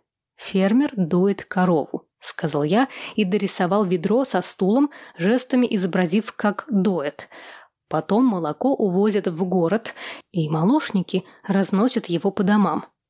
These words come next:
У каждой двери с утра появляется бутылка молока. «А у коровы нет детенышей?»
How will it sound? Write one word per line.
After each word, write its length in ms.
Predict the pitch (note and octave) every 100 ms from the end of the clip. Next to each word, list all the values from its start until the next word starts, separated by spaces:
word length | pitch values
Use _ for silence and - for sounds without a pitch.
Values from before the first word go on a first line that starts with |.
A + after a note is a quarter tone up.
| -
У 100 | F3
каждой 420 | - C#4 B3 F3
двери 480 | - D#3 G3 A#3+ A#3 -
с 120 | -
утра 380 | F#3+ - F3+ G3
появляется 720 | - F#3 D#3 C#3 F3+ B3 -
бутылка 480 | D#3+ D3+ - G3 G3+
молока. 600 | F3+ E3+ D#3+ - G#3 - _ _ _ _ _ _ _
«А 220 | A3 G#3+
у 120 | G#3+ G#3+
коровы 540 | - A#3 A#3+ B3+ A#3+
нет 300 | A#3+ C#4+ D4
детенышей?» 880 | G#3+ G3+ - G3+ G3+ - G#3 F#3+